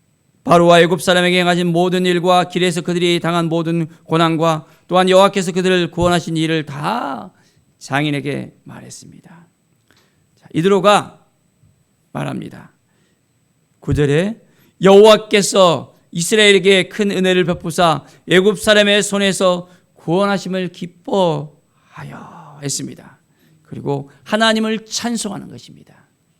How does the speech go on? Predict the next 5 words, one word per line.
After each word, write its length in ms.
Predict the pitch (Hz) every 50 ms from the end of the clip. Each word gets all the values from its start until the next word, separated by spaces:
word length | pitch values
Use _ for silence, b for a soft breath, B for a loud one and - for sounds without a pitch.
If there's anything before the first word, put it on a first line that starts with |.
| _ _ _ _ _ _ _ _ _ _ _ _
하나님을 640 | - - 160 156 156 160 156 156 156 156 156 151 - - _ _
온전히 520 | 147 180 208 214 220 233 233 208 202 190
찬송하면서 880 | 196 - 180 175 170 - 180 175 175 147 151 156 - - - 135 135 139 b b b b b b b b b _
이제 560 | 147 151 165 165 160 165 160 147 135 b b b b b b
하나님께서 1200 | _ - - 247 302 285 285 269 285 269 262 - 226 202 202 - 262 262 240 190 147 135 131 -